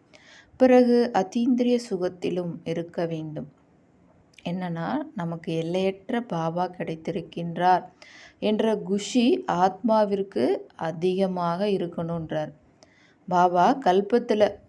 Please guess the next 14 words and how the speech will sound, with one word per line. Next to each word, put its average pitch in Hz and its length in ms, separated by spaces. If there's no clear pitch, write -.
ஒரே 180 360
ஒரு 226 260
முறை 190 360
தான் 220 340
ஆஸ்தி 190 500
கொடுப்பதற்காக 180 1000
வந்து 170 640
சந்திக்கிறாரு. 160 880
எந்த 202 340
ஆஸ்தி? 185 680
உலக 196 360
ராஜ்யத்தினுடைய 170 1000
ஆஸ்தியை 185 580
கொடுக்கறாரு. 160 680